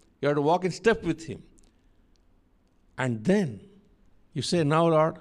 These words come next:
I am your son. I am your daughter. Because you're living in me, I release that anointing of the Holy Spirit right now by faith and lay hand on the person. He will be healed." It's a mental process,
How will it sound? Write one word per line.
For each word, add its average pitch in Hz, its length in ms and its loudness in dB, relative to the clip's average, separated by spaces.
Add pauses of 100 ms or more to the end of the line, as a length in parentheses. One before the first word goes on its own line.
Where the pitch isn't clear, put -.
(160)
I 120 100 -4
am 135 140 2
your 123 80 2
son. 101 400 -4 (240)
I 120 60 0
am 120 100 2
your 117 80 4
daughter. 101 360 -2 (840)
Because 131 300 0
you're 120 100 0
living 117 320 0
in 98 180 -6
me, - 280 -12 (880)
I 113 120 0
release 120 520 -2
that - 220 -6
anointing 120 400 -2
of 113 80 0
the 104 60 0
Holy 110 200 0
Spirit - 520 -14 (1160)
right 113 260 -2
now 123 160 -2
by 101 180 -8
faith - 500 -20 (840)
and 98 160 -10
lay 117 180 0
hand 110 220 -4
on 107 60 -6
the 95 100 -8
person. - 360 -14 (320)
He 113 120 -10
will 95 100 -8
be 92 120 -12
healed." - 280 -18 (1600)
It's 143 140 0
a 165 80 4
mental 156 400 2
process, 156 540 -4